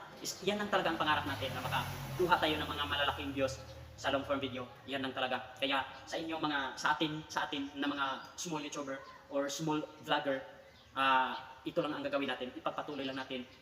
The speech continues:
ang ating mga ginagawa. Kahit anong sabihin ng iba, ah, tama man o mali ang ginagawa mo, sigurado talaga na, ah, mayroon talagang magbabash sa inyo. Kaya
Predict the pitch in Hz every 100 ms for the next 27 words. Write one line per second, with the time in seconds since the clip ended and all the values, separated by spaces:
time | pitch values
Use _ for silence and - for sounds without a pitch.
0 | - 139 131 139 131 131 127 117 127 143
1 | 143 135 131 - - 151 - 165 156 139
2 | 139 135 135 - 131 - - 139 131 -
3 | - - - - - - - 175 180 170
4 | 175 175 147 135 143 135 135 131 127 131
5 | 123 - - - - - 165 170 160 160
6 | 147 147 143 131 - - - - - -
7 | - 147 143 160 156 135 156 151 151 147
8 | 147 143 135 - 131 135 - 127 - -
9 | - 135